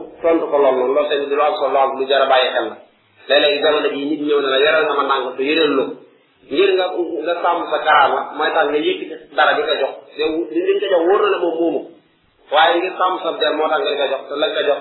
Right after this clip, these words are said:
mën naa ko sa xol sedd ci, waaye sàmm sa, sa der yu ne la moo tax nga jox. Loolu lu jar a bàyyi xel la, rawatina suñu jamono jii nii léeg-léeg mu am ci.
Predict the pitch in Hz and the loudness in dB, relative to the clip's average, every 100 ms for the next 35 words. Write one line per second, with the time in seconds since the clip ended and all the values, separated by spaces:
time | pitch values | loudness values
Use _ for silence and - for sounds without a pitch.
0 | 143 143 156 147 143 - - - 160 151 | -6 -4 -2 -2 -4 -10 -18 -8 -8 -4
1 | 143 127 143 135 139 139 139 135 160 156 | -4 -4 -4 -4 -2 -2 -2 -2 -2 -2
2 | 151 - - - 156 151 151 143 139 147 | -4 -6 -10 -8 -2 2 4 4 2 0
3 | 135 139 143 139 127 120 - - _ _ | 0 0 0 0 0 -2 -4 -16 _ _
4 | - 127 139 135 143 147 139 135 127 131 | -6 0 2 2 2 2 4 2 2 -2
5 | 131 135 135 135 127 135 131 131 127 123 | 0 0 0 -4 -8 -8 -2 0 0 -2
6 | 127 123 127 131 127 123 117 123 - | -4 -4 0 2 2 0 -2 -2 -4